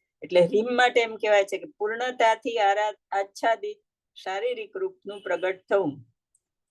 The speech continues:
અર્થાત માયા બ્રહ્મ પર આવરણ એટલે પડદો કરે છે. માયા જે છે એ બ્રહ્મની ઉપર પડદો કરે છે. એ ત્યારે જ હટે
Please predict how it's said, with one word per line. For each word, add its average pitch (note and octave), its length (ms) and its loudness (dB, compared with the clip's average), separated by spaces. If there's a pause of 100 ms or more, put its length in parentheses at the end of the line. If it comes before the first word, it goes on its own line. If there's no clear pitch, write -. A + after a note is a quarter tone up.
(220)
અર્થાત - 480 0 (240)
માયા G3+ 560 2 (280)
બ્રહ્મ G#3 400 -4
પર A3 340 -2
આવરણ G#3+ 440 0 (1120)
એટલે G3+ 180 -6
પડદો G#3 440 2
કરે F3+ 280 -2
છે. D3 320 -10 (100)
માયા F#3+ 380 2
જે A#3 180 -2
છે A#3 320 -2
એ G#3+ 40 -6
બ્રહ્મની G3+ 520 -6
ઉપર G#3+ 260 -4
પડદો G3+ 420 0
કરે E3 300 -4
છે. A3 180 -20 (1120)
એ G3+ 140 4
ત્યારે G#3 420 6
જ B3+ 40 -16 (120)
હટે G#3+ 480 0